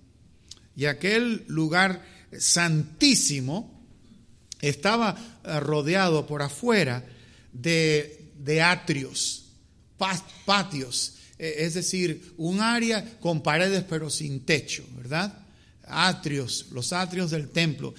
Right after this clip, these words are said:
estaban situados alrededor del lugar santo y del lugar santísimo. Y cuando un judío entraba en, en los atrios del templo,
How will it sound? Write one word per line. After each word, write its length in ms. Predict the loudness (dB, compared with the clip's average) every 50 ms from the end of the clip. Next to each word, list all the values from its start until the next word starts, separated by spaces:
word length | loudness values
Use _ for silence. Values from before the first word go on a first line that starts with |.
| -16 -14 -12
estaban 560 | -12 -10 -6 -4 -2 -2 0 -2 -2 -4 -8 -12 -20 -20 -14
situados 540 | -10 -8 -8 -8 -6 -6 -4 -2 0 0 0
alrededor 840 | 0 -2 -4 -4 -4 -4 -4 -2 0 2 2 2 2 2 0 -4 -8 -16 -20 -20 -20 -20 -20 -14
del 280 | -6 0 2 2 2 2
lugar 580 | 0 0 2 4 4 4 4 4 0 -4 -10 -12
santo 440 | -6 -2 0 0 2 2 0 0 0
y 20 | -2
del 140 | -2 -2
lugar 420 | -4 -4 -4 -2 -2 -2 -4 -6 -10 -16 -14
santísimo. 760 | -10 -6 -4 -4 -2 0 0 0 0 -2 -4 -8 -10 -12 -14 -20 -20 -20 -20 -20 -18 -10 -6
Y 120 | -4 -4
cuando 840 | -2 0 0 0 0 0 0 0 0 -2 -4 -8 -14 -20 -20 -20 -20 -14 -8
un 260 | -6 -2 -2 -2 -2
judío 600 | -2 -4 -2 0 0 2 2 2 0 -2 -4 -8 -14 -20 -20 -20 -20 -12 -6
entraba 800 | -4 -4 -4 -4 -4 0 2 2 4 4 2 0 -4 -6 -10 -16 -20 -20 -20 -20 -20 -20 _ _ _ -20 _ -20 -10
en, 320 | -6 -4 -2 -2 -2 -4 -6 -4
en 180 | -4 -2 -2
los 220 | -4 -4 -4 -4 -2
atrios 420 | -2 -2 -2 -2 -2 -2 0 0
del 200 | -2 -2 -4 -4
templo, 440 | -2 -2 0 0 -2 -4 -8 -14